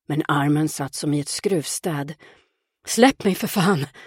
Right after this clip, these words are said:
skrek han och slog ut med den andra armen. Han tog i allt vad han kunde. Om någon minut skulle han vara hög som ett hus. Han behövde ta sig härifrån. Äntligen släppte greppet.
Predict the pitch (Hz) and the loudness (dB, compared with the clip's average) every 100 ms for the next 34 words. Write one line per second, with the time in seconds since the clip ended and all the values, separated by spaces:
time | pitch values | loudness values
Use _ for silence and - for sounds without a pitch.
0 | - _ _ _ _ - 165 151 131 - | -20 _ _ _ _ -2 0 0 -2 -4
1 | 147 147 170 151 143 156 156 170 156 143 | -4 -2 0 0 0 0 4 4 4 2
2 | 156 143 139 151 151 _ _ _ 208 202 | 0 0 -2 -4 -6 _ _ _ -4 -2
3 | 208 254 202 180 - 196 185 208 160 175 | 0 2 2 2 0 -2 0 0 2 0
4 | 185 - _ _ _ _ _ 190 180 160 | -6 -14 _ _ _ _ _ 0 2 2
5 | 156 143 143 160 - - 170 147 143 139 | 0 -2 -2 -4 -6 -6 -4 -2 -4 -6
6 | - 175 175 175 165 - 147 - 170 160 | -4 0 2 0 -2 -6 -6 -4 -4 -4
7 | 151 - - - - - - 208 202 180 | -6 -8 -10 -16 -18 -8 0 4 4 2
8 | - 156 143 156 143 147 - 180 160 147 | 0 -4 -4 -2 -2 -4 0 0 2 -2
9 | - _ _ _ _ _ _ _ _ - | -8 _ _ _ _ _ _ _ _ -6
10 | 233 160 - - 220 190 170 156 - 151 | -4 -4 -6 -6 -4 -2 -4 -6 -6 -10
11 | - - 151 143 - 156 - - | -8 -6 -6 -8 -10 -14 -12 -18